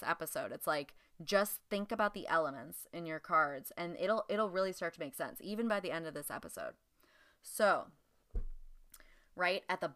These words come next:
base, at the bottom, that is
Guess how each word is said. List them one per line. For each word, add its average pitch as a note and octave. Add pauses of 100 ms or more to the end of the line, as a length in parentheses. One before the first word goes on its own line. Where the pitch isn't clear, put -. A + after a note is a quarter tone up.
(100)
base, G#3
at F3
the D#3+
bottom, F3 (120)
that E3
is D3+